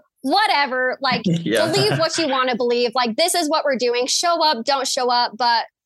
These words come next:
Speaker 1: like, I was so mad at that point. I was like, "How, like, why are you being so disrespectful about this? Like, why,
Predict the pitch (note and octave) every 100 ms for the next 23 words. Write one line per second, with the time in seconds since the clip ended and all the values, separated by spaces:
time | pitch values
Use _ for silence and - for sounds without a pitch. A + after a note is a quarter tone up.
0 | _ C4 A#3+ C4+ C#4+ C#4+ - B3+ B3+ B3
1 | A3+ A3 A3 A3+ - - A3 - A#3+ A#3
2 | A#3 - D#4+ F#4 - A#3+ - - _ B3
3 | C4 E4 F#4+ D4+ C#4+ B3+ A#3 - A3+ -
4 | G#3 - - F#3+ - - G3 - G#3+ G#3+
5 | A3+ A#3+